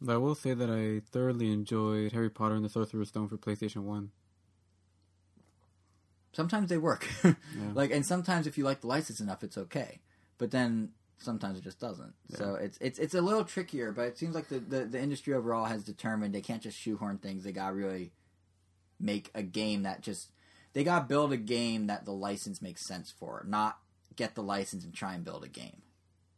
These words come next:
Speaker 2: Is that a better way of wording it, maybe?
Speaker 1: Sure.
Speaker 2: But, like, Shadows of Mordor, there's a good example. That was a Lord of the Ring game, and it worked really well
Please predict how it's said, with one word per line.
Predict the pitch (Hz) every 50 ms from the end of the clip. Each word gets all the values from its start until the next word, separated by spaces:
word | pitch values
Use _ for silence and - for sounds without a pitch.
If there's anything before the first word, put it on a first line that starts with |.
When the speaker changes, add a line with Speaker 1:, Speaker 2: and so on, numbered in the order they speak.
| _ _ _ _ _ _ _ _ _ _ _ _ _ -
Speaker 2:
Is | -
that | 110 110
a | 104
better | 117 113 113
way | 110 107
of | 107 104
wording | 107 107 107 104 107
it, | - - -
maybe? | - 107 104 104 107 104 - _ _ _ _ -
Speaker 1:
Sure. | - - - 107 - _ _ _
Speaker 2:
But, | - 110
like, | 107 101
Shadows | - - 147 147 147 131
of | 117
Mordor, | 113 110 107 95 76 - - - _ -
there's | - 107 95
a | 85
good | 85 -
example. | - 69 64 57 - - - - _ _ _ _ _ _ _
That | - 139
was | 143 117
a | 107
Lord | 104 113 113 113
of | 107
the | 101
Ring | 104 110 107 95
game, | 78 65 - - - - _ _ _ _ _
and | - 101
it | 107
worked | 101 120 123 - -
really | 120 110 104
well | 101 120 120 104 92 85 -